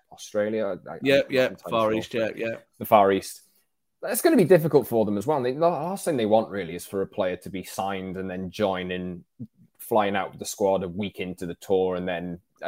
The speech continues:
Speaker 1: adjusting and all this kind of stuff as they're doing all of that kind of business. They just want people in, ideally by the start of July, right?
Speaker 2: Uh, they do, yeah. They want them in quick, and we need to get on with it. So this, this is the whole point. This is why we know stuff's going on behind the scenes, and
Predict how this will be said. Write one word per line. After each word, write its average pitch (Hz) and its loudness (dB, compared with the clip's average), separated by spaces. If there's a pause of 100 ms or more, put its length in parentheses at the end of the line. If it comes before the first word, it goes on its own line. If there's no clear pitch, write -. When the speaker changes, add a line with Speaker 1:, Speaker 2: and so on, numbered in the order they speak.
(120)
Speaker 1:
adjusting 95 -4
and 92 -6
all 92 -6
this 92 -8
kind 87 -8
of 78 -12
stuff - -6
as 92 -4
they're 92 0 (420)
doing 95 -2
all 92 0
of 87 -2
that 101 2
kind 85 -6
of 85 -8
business. 73 -10 (380)
They 247 10
just 302 4
want 196 8
people 147 8
in, 101 6
ideally 131 6
by 107 6
the 107 0
start 110 4
of 92 -10
July, 78 -6 (200)
right? 92 -8 (540)
Speaker 2:
Uh, 175 8 (180)
they 170 10
do, 151 4
yeah. 113 2
They 123 2
want 131 0
them 120 -4
in 113 -2
quick, - -4
and 117 0
we 127 0
need 123 -2
to 113 -8
get 107 -2
on 107 -4
with 95 -6
it. 85 -10
So 113 0
this, 131 -4
this - -2
is 120 -6
the 120 0
whole 127 4
point. 123 2
This 156 -4
is 151 -2
why 147 8
we 127 2
know 135 4
stuff's 135 -4
going 123 2
on 113 -2
behind 110 -2
the 101 -6
scenes, 123 0
and 107 -4